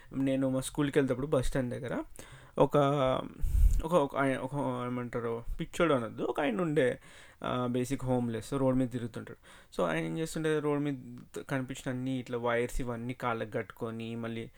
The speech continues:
ఆ, కవర్స్ అన్ని కాళ్ళకు కట్టుకొని తిరుగుతుండే అనమాట. So ఆయన చూస్తేనే భయపడుతుండే, ఉరుకుతుండే అనమాట. ఏం చేస్తాడు, ఏం చేస్తాడు. అయితే ఒక రోజు నేను ఇట్లా నించొని ఉంటే, ఆ, వచ్చి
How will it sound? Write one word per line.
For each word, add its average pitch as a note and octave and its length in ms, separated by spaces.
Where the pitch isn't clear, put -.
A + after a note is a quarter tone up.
ఆ, A#2+ 240
కవర్స్ C3 320
అన్ని B2 140
కాళ్ళకు A#2 300
కట్టుకొని C#3+ 340
తిరుగుతుండే B2 440
అనమాట. - 300
So F#3 120
ఆయన D#3 200
చూస్తేనే D#3 480
భయపడుతుండే, C#3 540
ఉరుకుతుండే A#2+ 400
అనమాట. G#2+ 260
ఏం C3+ 160
చేస్తాడు, C3 240
ఏం A#2 60
చేస్తాడు. - 320
అయితే D3+ 140
ఒక D#3+ 120
రోజు C#3+ 360
నేను C4 160
ఇట్లా G3+ 140
నించొని C#3 540
ఉంటే, C3 320
ఆ, C3+ 340
వచ్చి - 420